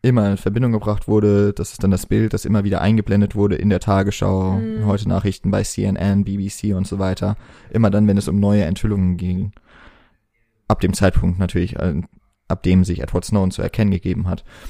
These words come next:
Speaker 1: Wo also eine extra diegetische Erfahrung, also etwas, was nicht innerhalb des Filmes oder was ich nicht aus, äh, innerhalb des Filmes schon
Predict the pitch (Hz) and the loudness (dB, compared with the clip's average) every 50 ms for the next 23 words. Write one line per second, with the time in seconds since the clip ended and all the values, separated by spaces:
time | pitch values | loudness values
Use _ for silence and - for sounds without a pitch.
0 | - - - - _ - - 95 98 90 76 98 101 92 101 - - 104 101 85 | -18 -20 -20 -20 _ -6 0 2 2 4 4 4 2 2 0 0 2 2 2 2
1 | 107 - - - - 104 101 - - 104 104 98 101 - 101 139 - - 143 - | 0 -4 -6 -6 -4 -4 -4 -2 -2 -4 -4 -4 -4 -6 -8 -6 -6 -6 -6 -4
2 | - - - - - - - 113 123 123 117 113 110 101 95 95 85 - - 107 | -2 -2 -2 -2 -2 -2 0 0 0 0 0 0 0 0 0 0 0 0 0 -2
3 | - - 98 - - 120 123 123 - - 73 101 110 104 101 95 - 101 - - | -2 -2 -4 -2 0 0 0 0 -2 -2 0 2 2 2 2 0 -2 -4 -6 -2
4 | - 127 139 139 131 120 117 113 - - - 98 98 95 95 95 - - - 101 | 0 0 2 2 2 0 -2 -4 -6 -8 -6 -4 -2 -2 -2 -4 -4 -4 -4 -4
5 | - 101 - - 113 - - - - 107 107 - - - 107 - - 110 101 98 | -4 -6 -8 -8 -12 -12 -10 -6 -4 -4 -6 -4 -2 -2 0 2 4 4 2 2
6 | - - - - - 117 120 131 135 123 - - 113 113 113 113 | 0 -4 -8 -2 0 2 2 2 2 -2 -2 -2 0 0 0 -2